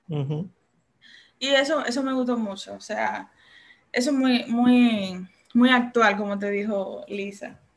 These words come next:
Speaker 2: O sea, eso tiene mucho que
Speaker 1: Sí.
Speaker 2: ver con nosotros. Quizá por eso el libro es, es tan fácil de leer y, y como que uno se siente identificado. Y ya que he
Speaker 1: Así
Speaker 2: hablado
Speaker 1: es.
Speaker 2: mucho.
Speaker 1: Ay,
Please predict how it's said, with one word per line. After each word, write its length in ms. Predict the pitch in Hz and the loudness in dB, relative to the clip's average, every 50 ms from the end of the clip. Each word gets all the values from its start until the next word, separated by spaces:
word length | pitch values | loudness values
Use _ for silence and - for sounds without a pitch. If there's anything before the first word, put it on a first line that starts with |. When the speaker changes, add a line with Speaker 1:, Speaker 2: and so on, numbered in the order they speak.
| _ _ | _ _
Speaker 2:
O 200 | _ _ - _ | _ _ -14 _
sea, 180 | 208 196 190 190 | -8 -8 -8 -8
eso 180 | 190 - 202 | -10 -14 -12
tiene 200 | 196 208 208 214 | -8 -6 -4 -4
mucho 220 | 214 214 214 - 208 | -4 -6 -6 -8 -4
que 40 | 214 | -2
Speaker 1:
Sí. 20 | 208 | -2
Speaker 2:
ver 120 | 202 202 | -2 -2
con 140 | 202 202 202 | -2 -4 -6
nosotros. 420 | 196 196 - 208 202 196 202 196 190 | -6 -6 -4 -6 -6 -6 -6 -10 -10
Quizá 280 | 202 196 - 202 202 202 | -10 -6 -6 -6 -4 -2
por 140 | 220 214 | -2 -2
eso 180 | 208 208 - 233 | -2 -2 -2 -6
el 80 | 214 208 | -6 -4
libro 320 | 202 208 202 202 202 202 196 | -4 -4 -4 -2 -2 -2 -2
es, 340 | 196 196 196 196 - - _ _ _ _ _ _ _ _ _ _ _ _ _ _ _ _ _ _ _ _ | -2 -2 -4 -8 -12 -20 _ _ _ _ _ _ _ _ _ _ _ _ _ _ _ _ _ _ _ _
es 120 | 220 214 - | -10 -8 -6
tan 180 | 247 233 226 - | -4 -6 -2 -2
fácil 320 | 233 226 226 233 220 208 | -2 -2 -2 -2 -4 -4
de 80 | 202 202 | -4 -4
leer 400 | 208 202 202 202 208 214 208 202 | -2 -2 0 0 0 0 -2 -4
y, 380 | 196 190 196 - - - 185 185 | -6 -8 -8 -10 -12 -12 -12 -14
y 40 | |
como 280 | - - 190 196 196 196 | -14 -14 -12 -10 -10 -10
que 100 | - 196 | -8 -8
uno 180 | 196 196 196 202 | -6 -6 -6 -6
se 120 | 196 208 | -6 -8
siente 800 | 202 202 - 202 196 196 196 196 196 190 190 185 185 185 185 180 185 185 185 _ _ _ _ _ | -10 -10 -10 -8 -6 -8 -6 -6 -6 -8 -6 -6 -8 -10 -12 -14 -16 -16 -18 _ _ _ _ _
identificado. 720 | - 214 214 202 196 196 190 - - - - - - - - _ _ _ _ _ _ _ _ _ _ _ _ _ _ _ | -8 -6 -4 -4 -4 -6 -10 -14 -16 -12 -10 -10 -10 -10 -12 _ _ _ _ _ _ _ _ _ _ _ _ _ _ _
Y 120 | - 196 202 | -10 -10 -6
ya 160 | 196 190 175 | -4 -6 -6
que 80 | 175 180 | -6 -8
he 40 | |
Speaker 1:
Así 0 | |
Speaker 2:
hablado 260 | - - 135 127 117 117 - | -8 -6 -4 -4 -6 -6 -10
Speaker 1:
es. 160 | 175 - - - _ - _ _ _ _ _ _ _ - | -16 -18 -20 -20 _ -20 _ _ _ _ _ _ _ -12
Speaker 2:
mucho. 340 | 226 - - _ 240 - _ | -12 -12 -12 _ -18 -14 _
Speaker 1:
Ay, 220 | - - 190 180 | -4 -4 -4 -4